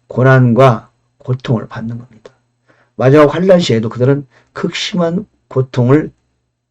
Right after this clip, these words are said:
직면하게 돼요. 왜?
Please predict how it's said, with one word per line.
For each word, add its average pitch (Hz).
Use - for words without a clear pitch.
직면하게 127
돼요. -
왜? 131